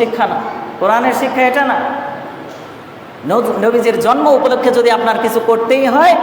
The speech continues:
সেটা হলো প্রত্যেক সপ্তাহে সোমবারে আপনার রোজা রাখতে হবে।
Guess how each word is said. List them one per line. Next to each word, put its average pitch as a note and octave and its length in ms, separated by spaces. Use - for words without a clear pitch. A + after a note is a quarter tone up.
সেটা A#3 160
হলো A#3 220
প্রত্যেক D4+ 500
সপ্তাহে A#3+ 540
সোমবারে A3 380
আপনার G#3 220
রোজা F3+ 240
রাখতে E3 240
হবে। C#3 260